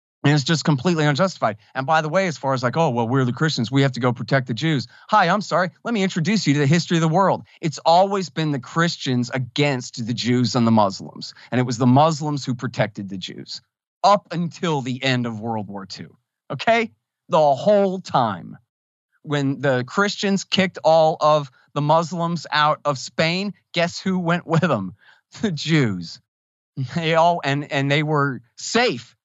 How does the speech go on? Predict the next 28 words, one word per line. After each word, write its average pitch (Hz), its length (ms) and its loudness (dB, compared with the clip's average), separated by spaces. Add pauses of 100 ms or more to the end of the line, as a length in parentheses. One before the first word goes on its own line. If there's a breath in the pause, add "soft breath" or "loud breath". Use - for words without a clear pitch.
(480)
to 175 140 0
flee 185 320 -2
to 196 80 0
Palestine. 202 760 2
Guess 196 220 0
what? 208 200 2
A 151 40 -6
land 190 320 -2
without 185 280 4
people. 185 360 -8 (140)
Yeah, 247 160 0
who 269 120 0
would 262 100 -2
have 247 60 -14
thought 254 220 2
the 208 160 -10
eastern 233 360 -4
seaboard 202 500 2
of 170 80 4
the 170 100 2
Mediterranean 190 800 0
was 139 140 -2
never 208 260 2
settled 190 480 2
by 175 160 2
human 196 340 -4
men, 202 220 4
huh? 175 240 2